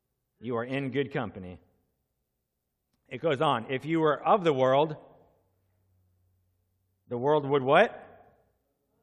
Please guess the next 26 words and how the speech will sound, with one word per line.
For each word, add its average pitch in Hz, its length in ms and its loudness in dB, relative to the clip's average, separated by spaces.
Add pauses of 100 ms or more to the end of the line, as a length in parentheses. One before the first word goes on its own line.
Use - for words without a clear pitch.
(500)
"Love 143 320 -2
you 151 400 -6 (340)
as 120 280 -6
its 117 360 -8
own. 92 460 -10 (540)
But 120 140 -12
because 170 360 0
you 170 120 0
are 165 60 0
not 160 200 4
of 156 80 -2
the 151 80 0
world, 139 400 4
but 131 100 0
I 127 120 0
chose 160 360 -2
you 147 140 -4
out 160 240 4
of 135 60 -2
the 120 80 0
world, 110 320 -2 (320)
therefore 139 600 0 (120)
the 127 80 -6
world 117 320 -4
hates 107 260 -8
you." 78 200 -14